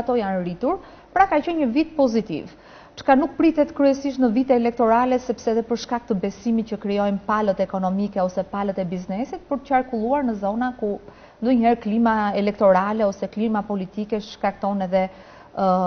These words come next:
situata të paqëndrueshme ekonomike ose situata të paqarta, ë, institucionale. Por, ë, ky kontekst i investimeve të huaja direkte të rritura ka edhe një element tjetër, i cili nuk është fort pozitiv.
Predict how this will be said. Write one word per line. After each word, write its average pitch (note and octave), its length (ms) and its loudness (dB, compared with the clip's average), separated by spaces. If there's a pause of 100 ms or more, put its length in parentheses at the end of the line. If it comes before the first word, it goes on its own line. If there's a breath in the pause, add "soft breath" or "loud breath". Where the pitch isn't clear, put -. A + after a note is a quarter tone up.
(140)
situata A3+ 500 0
të - 80 -14
paqëndrueshme C#4+ 720 0
ekonomike C#4 580 0
ose D4+ 400 0
situata C#4+ 560 0
të - 120 -20
paqarta, C4+ 680 2 (600 loud breath)
ë, A#3 160 2 (120)
institucionale. F#3 920 -2 (460 loud breath)
Por, F4+ 320 8
ë, D#4+ 120 10 (600)
ky G#4 160 10
kontekst D#4+ 640 8
i A#3 100 6 (380)
investimeve D4 640 4
të - 80 -14
huaja C4 320 10
direkte G#3+ 560 6
të F#4+ 160 2
rritura C#4+ 480 4
ka F#4+ 240 2
edhe G#3+ 320 4
një F#3 160 0 (160)
element F#3 480 -2 (100)
tjetër, G#3 440 -2 (280 loud breath)
i A3+ 80 -4
cili C#4 220 0
nuk E4 240 -2
është G#3+ 240 -4
fort F3 180 0
pozitiv. F3+ 540 -6